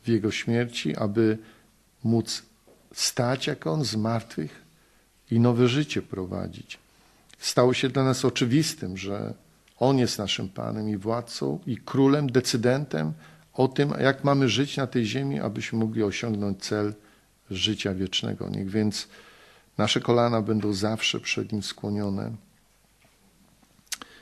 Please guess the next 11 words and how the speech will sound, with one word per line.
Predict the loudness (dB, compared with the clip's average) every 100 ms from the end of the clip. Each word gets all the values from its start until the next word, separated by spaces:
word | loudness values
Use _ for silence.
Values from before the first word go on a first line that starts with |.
| _ 2
On | 2 4
w |
piękny | 4 4 4 0
sposób | 4 4 4 2 0
woła: | 2 2 0 -4
„Przyjdźcie | -2 2 4 2 0
do | 0 0
mnie | 0 0
wszyscy | 0 -2 -4 -6 -8
spragnieni, | -8 -6 -2 -2 0 -2 0 -2 -4
spracowani. | -4 -4 -2 -4 -2 -4 -4 -8 -10